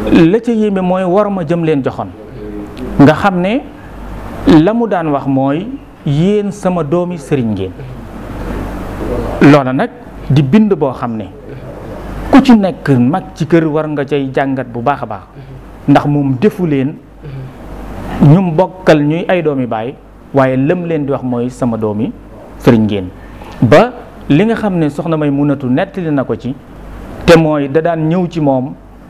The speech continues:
su même jëfandikoo ñam sax suñ ko defee ba pare, mbubbam la daan jël yëkkati jox leen ñu ciy fopp seen loxo. Ba soxna Maymunatu doon wax ne su fi jógee day dem danaan, "Suñu taalibe baay bee ko baax," te fekk ñoo bokk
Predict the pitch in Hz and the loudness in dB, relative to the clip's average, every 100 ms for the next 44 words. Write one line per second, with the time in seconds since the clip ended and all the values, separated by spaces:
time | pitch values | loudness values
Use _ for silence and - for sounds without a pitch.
0 | - - - - - - 202 175 - - | -20 -18 -16 -14 -14 0 4 4 2 -8
1 | - - 208 170 208 214 170 165 233 - | -10 0 4 6 4 0 0 4 4 6
2 | 240 214 - 180 165 165 151 147 147 - | 4 4 0 0 2 -2 -2 -2 -4 -4
3 | - 233 226 190 156 143 143 127 - - | -2 0 0 -2 -2 -4 -4 -4 -6 -14
4 | - - 156 175 170 180 170 151 156 147 | -12 -4 -2 2 2 2 0 0 0 -2
5 | 131 170 143 170 190 170 147 139 127 123 | 0 -2 0 -2 -2 -6 -4 -2 0 -2
6 | 127 - 151 135 131 131 - - 98 98 | -4 -4 -4 -2 -2 -4 -4 -6 -4 -6
7 | - - - - - - - - 131 165 | -8 -14 -14 -14 -14 -12 -4 2 2 4
8 | 170 151 135 127 120 120 135 143 151 147 | 2 0 0 0 -2 -2 0 2 2 0
9 | 139 117 120 - - - 175 180 190 165 | -2 -4 -6 -10 -18 -6 -2 2 2 2
10 | 160 143 139 135 135 127 127 135 - - | 2 0 -2 -4 -2 -2 -4 -10 -18 -20
11 | - - 147 139 127 117 110 107 104 104 | -8 -2 -2 0 -2 -4 -6 -4 -4 -4
12 | - 107 92 - - - - - - 117 | -4 -6 -6 -10 -14 -16 -16 -10 -2 2
13 | - 120 135 120 107 117 113 | 2 4 4 2 2 0 -2